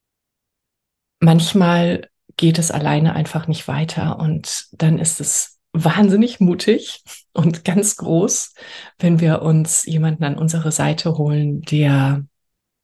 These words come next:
uns begleitet, der oder die uns begleitet, die einen Blick von oben hat, den wir in manchen Situationen gar nicht haben können, weil wir so verstrickt sind. Und auch eine Person, die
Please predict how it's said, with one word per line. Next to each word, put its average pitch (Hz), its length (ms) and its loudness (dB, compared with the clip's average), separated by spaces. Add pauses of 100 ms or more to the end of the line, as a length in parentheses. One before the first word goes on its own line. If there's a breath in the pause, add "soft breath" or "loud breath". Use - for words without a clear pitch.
uns 160 220 -2
begleitet, 160 840 -8
der 160 200 -2
oder 160 180 -4
die 170 200 -2
uns 160 220 -2
begleitet, 160 720 -4 (680 loud breath)
die 165 100 2
einen 156 560 4
Blick 175 400 0
von 160 340 -2
oben 202 440 4
hat, 202 340 -4
den 160 220 2
wir - 100 0
in 151 80 0
manchen 156 320 0
Situationen 156 720 -2
gar 147 140 -2
nicht - 260 -6
haben 147 300 -6
können, 185 440 2
weil 147 140 -2
wir 143 100 -4
so 147 140 -4
verstrickt - 640 -6
sind. 196 340 -6 (1000)
Und 247 300 0
auch 214 340 0 (420 loud breath)
eine 185 220 2
Person, 185 640 0 (920 loud breath)
die 175 560 0